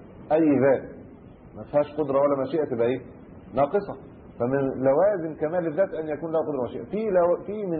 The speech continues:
لوازم الذات أيضًا الحياة، وهذه كمالها مثل أو، بل أولى في اللزوم من لزوم الإيه؟ القدرة والمشيئة. يعني صفة الحياة مثلًا لا يمكن أن تتعلق بالقدرة والمشيئة.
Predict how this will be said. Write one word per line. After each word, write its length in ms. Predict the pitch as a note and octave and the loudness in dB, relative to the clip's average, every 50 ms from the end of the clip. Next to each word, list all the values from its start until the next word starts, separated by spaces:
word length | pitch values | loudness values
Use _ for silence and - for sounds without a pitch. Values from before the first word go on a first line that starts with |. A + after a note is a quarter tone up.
| D3+ D3+ | 0 2
لوازم 460 | D3+ D#3 F3+ G#3 G#3+ F3 D#3+ D3+ C#3 | 4 4 4 4 2 2 -2 -4 -4
الذات 260 | A#2+ G#2+ A#2 C#3 C#3+ | -6 -2 -2 -2 -2
أيضًا 260 | C#3+ - - A#2 C3+ C#3+ D3+ | -2 -4 -8 -6 -6 -6 -6
الحياة، 420 | D3 - E3+ F3+ G3+ G#3+ G3+ D3+ - - - - - - - - - - - - - - - - - | -2 0 2 2 4 4 2 0 -2 -8 -16 -18 -20 -20 -20 -20 -20 -20 -20 -20 -20 -20 -14 -6 -2
وهذه 640 | A#2 B2+ C3+ C#3 C#3 C#3 E3 G#3 G#3+ G#3 G3+ E3 - | 0 2 4 4 4 4 2 0 -2 -2 -4 -4 0
كمالها 520 | D#3+ D#3 D#3 F#3+ G#3+ G#3 G3 F#3+ F#3+ G#3 G#3+ G#3 F#3 F#3 G#3 | 0 2 4 4 2 2 2 2 4 4 2 2 0 0 -2
مثل 220 | A3+ A3+ - F3+ F3+ F3 D#3+ - - - | -4 -4 -2 0 2 2 2 0 0 0
أو، 60 | C#3 C3 C3 C3+ - B2 | 2 2 0 -2 -4 0
بل 200 | C3 C#3 C#3+ C#3 D#3+ | 0 0 2 4 4
أولى 400 | F#3 F#3 F3+ E3 D#3+ E3 F3+ - - - - - - - - - - - - - - - B2 B2 A#2+ | 4 4 4 2 0 0 -2 -4 -8 -16 -20 -20 -20 -20 -20 -20 -20 -20 -18 -16 -12 -8 -6 -6 -2
في 60 | - B2 | 0 0
اللزوم 460 | B2 B2 B2 B2 C3+ D#3 F3+ G3+ G3+ F3 - - - - A#2+ | 2 4 4 4 6 6 6 4 2 0 -6 -10 -12 -10 -6
من 280 | B2 C#3 E3 G3+ A3 G#3+ G3+ F3 - - - - - - B2 B2+ | -2 2 2 2 2 2 -2 -6 -8 -12 -16 -16 -8 -4 0 2
لزوم 280 | C3 B2 D3+ E3 C#3+ | 2 4 4 2 2
الإيه؟ 220 | C3 B2+ C3+ C#3 C#3 - - - - - - - - - G#2+ | 2 2 2 0 0 -4 -10 -14 -16 -16 -18 -12 -6 -2 -2
القدرة 320 | - - C3 D3 C3+ B2+ B2 | 0 2 2 2 4 4 2
والمشيئة. 280 | A#2+ A#2 A2+ A#2 A#2 | 2 0 -4 -6 -6
يعني 160 | G2+ G#2 G#2 G2 | -6 -6 -6 -4
صفة 300 | - D3+ C#3 C#3 B2 B2+ | -2 -2 -2 0 -4 -4
الحياة 400 | G#2 - A#2+ B2 C3 D3 E3 E3 - - | -2 0 2 4 4 4 2 0 -8 -12
مثلًا 260 | B2+ C3 - - C#3+ D#3 - - - - - - - - - - - - - - - - - - - - - - - - - - - - - - - - - - - | -10 -4 -4 -2 -2 -2 -6 -8 -18 -20 -20 -20 -20 -20 -20 -20 -20 -20 -20 -20 -20 -20 -20 -20 -20 -20 -20 -20 -20 -20 -20 -20 -20 -20 -20 -20 -20 -20 -16 -6 0
لا 120 | A2+ B2+ | 4 4
يمكن 260 | C#3 E3 G#3 G3 G3 | 4 4 2 0 -2
أن 200 | F3+ F3+ F3 E3+ | -2 -2 -2 0
تتعلق 340 | - E3 D#3+ F#3 G#3 F#3+ D#3+ E3+ | 0 0 0 0 0 0 0 0
بالقدرة 340 | E3 C3+ F3+ F#3+ F3 F3 | -2 -2 -2 0 2 2
والمشيئة. 420 | E3+ E3 D#3+ E3 - A3 G#3 - | 2 2 0 -4 -6 -6 -10 -10